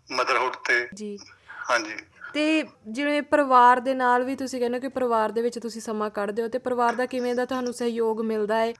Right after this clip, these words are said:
Speaker 1: ਹਾਂ, ਸ਼ੁਰੂ ਤੋਂ ਵੀ ਠੀਕ, ਘਰਦੇ ਨੇ ਵੀ ਐਪਰੀਸ਼ੀਏਟ ਕਰਦੇ ਸੀਗੇ, ਤੇ ਸ਼ੌਂਕ ਸੀਗਾ ਸ਼ੁਰੂ ਤੋਂ ਵੀ, ਚਲੋ ਜਿਵੇਂ, ਅਹ, ਸਕੂਲ ਕਾਲਜ 'ਚ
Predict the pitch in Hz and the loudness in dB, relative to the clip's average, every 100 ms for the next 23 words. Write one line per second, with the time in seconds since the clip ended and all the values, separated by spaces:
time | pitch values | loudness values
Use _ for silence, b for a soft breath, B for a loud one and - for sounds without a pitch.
0 | _ _ _ _ _ _ _ _ 156 170 | _ _ _ _ _ _ _ _ 2 2
1 | 190 185 214 233 226 226 185 175 - - | 2 -2 -4 -2 -2 -2 -6 -8 -10 -2
2 | 185 165 147 156 160 151 - 151 151 139 | 0 4 4 2 2 2 0 0 -2 2
3 | 139 127 135 135 147 180 _ _ - 135 | 2 2 -2 -4 -6 -10 _ _ -2 2
4 | 127 131 127 - 139 147 - 156 175 160 | 4 4 2 2 0 0 -2 0 0 0
5 | 156 165 - 160 147 151 147 131 135 123 | -4 -6 -6 -4 -4 -4 -4 -4 -4 -6
6 | - 131 127 127 123 - - _ - 127 | -6 -2 0 0 -4 -8 -20 _ -4 0
7 | 120 123 120 - - 135 - 127 131 - | 2 2 0 -4 -6 -6 -2 0 0 -2
8 | 131 | -6